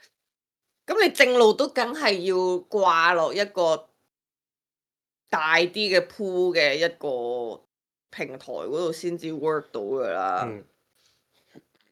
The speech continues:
Speaker 1: 係啊，咁跟住然後就話計劃就會喺嗰啲平台嗰度掛單啊，咁例如乘客可以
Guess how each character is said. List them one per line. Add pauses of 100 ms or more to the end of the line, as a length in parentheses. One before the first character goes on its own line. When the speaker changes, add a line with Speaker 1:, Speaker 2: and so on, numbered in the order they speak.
(160)
Speaker 1:
係 (340)
啊，
咁
跟
住
然
後
就
話
計
劃
就
會
喺 (380)
嗰
啲
平
台
嗰
度
掛
單
啊，
咁
例
如
乘
客
可
以